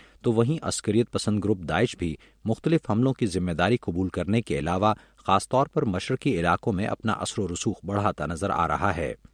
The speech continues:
داعش کو خطے میں ایک خطرہ قرار دیا جا رہا ہے اور افغانستان میں موجود بین الاقوامی افواج مقامی سیکیورٹی forces کے ساتھ مل کر اس گروپ کے خلاف بڑی کارروائیاں بھی کر چکی ہیں۔ لیکن بعض غیر جانبدار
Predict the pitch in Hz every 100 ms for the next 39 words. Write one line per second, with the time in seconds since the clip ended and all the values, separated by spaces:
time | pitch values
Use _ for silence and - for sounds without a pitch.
0 | _ 90 117 170 - 190 170 113 - 160
1 | 143 127 - - - 139 - 98 90 76
2 | 80 71 76 78 98 120 113 113 90 -
3 | 92 85 82 110 120 131 90 76 - 123
4 | 113 87 85 80 - 90 131 117 - 104
5 | 76 - - _ - 95 120 135 175 -
6 | 107 98 87 95 - 95 - - 110 -
7 | 76 - 101 120 123 110 95 - 117 -
8 | 120 - 85 73 78 117 113 95 76 73
9 | 85 87 80 107 101 85 - - 104 90
10 | 76 - _ - 123 202 120 120 165 101
11 | 95 82 82 82 87